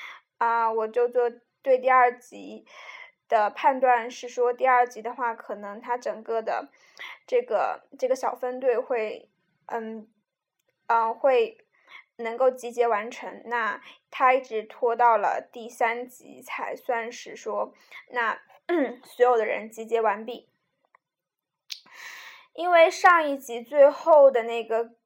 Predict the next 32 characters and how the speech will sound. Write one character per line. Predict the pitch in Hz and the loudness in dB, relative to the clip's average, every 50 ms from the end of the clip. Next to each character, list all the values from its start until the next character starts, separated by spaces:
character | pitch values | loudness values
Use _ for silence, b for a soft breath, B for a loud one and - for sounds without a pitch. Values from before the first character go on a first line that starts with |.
| _ _ _ _ _ _ | _ _ _ _ _ _
梗 | - 247 180 - - - 190 | 0 0 0 0 -2 -10 -4
让 | 226 233 240 233 | -2 0 0 0
我 | 226 220 | 0 -2
觉 | 220 - 190 202 | -6 -8 -6 -2
得 | 208 208 214 233 | 0 2 2 2
非 | 226 - 277 269 | 0 2 0 0
常 | 269 277 247 226 226 | 0 0 -8 -8 -6
的 | 220 220 214 214 | -4 -2 -2 -2
不 | 214 - 254 | -2 -4 -8
满 | 233 226 - - - - | -4 -4 -4 -6 -6 -10
意， | 226 220 214 _ _ b b b b b b b b b | -12 -12 -12 _ _ b b b b b b b b b
就 | - 254 | 0 0
是 | 240 | 0
上 | 254 - 285 262 254 247 | 2 4 4 2 2 2
一 | 233 233 | -4 -10
集， | 233 - - 202 202 208 220 214 - - _ _ _ _ - | -12 -16 -18 -16 -14 -14 -12 -14 -14 -16 _ _ _ _ -14
嗯， | 247 240 233 226 220 220 220 214 - | -12 -12 -10 -10 -10 -12 -12 -14 -14
医 | - 247 254 262 | -12 -10 -8 -2
生 | - 285 269 269 285 | 0 2 2 0 -2
他 | 269 277 262 247 247 254 | -6 -4 -2 0 0 -2
造 | 254 - - 262 240 226 214 | -2 0 2 4 4 4 4
了 | 208 - - - - - | 2 0 -4 -4 -8 -10
一 | - 226 220 | -12 -16 -10
个 | - 233 220 208 247 | -4 0 0 0 0
弗 | - - 240 | -2 -2 -4
兰 | 214 220 240 | -4 -4 -4
肯 | 247 262 233 | -8 -12 -12
斯 | 226 - - | -14 -16 -16
坦 | - 226 - - | -14 -14 -14 -14
的 | - | -10
怪 | - - 254 240 - | -4 0 2 2 2
物， | - - - - | 0 -4 -10 -16